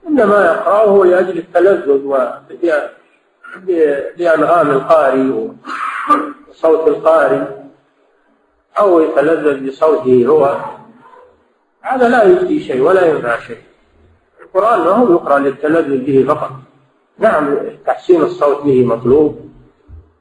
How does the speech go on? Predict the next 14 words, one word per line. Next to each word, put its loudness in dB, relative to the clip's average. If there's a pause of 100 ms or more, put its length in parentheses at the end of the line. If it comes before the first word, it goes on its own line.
(100)
والعناية 0
بتلاوته -2 (120)
تجويده -2
هذا -14
شيء -4
مطلوب، 0 (320)
لكن -4
ليس 2
هذا 4
هو 2
المقصود. -4 (800)
المقصود 0
تدبر 0
معانيه، -2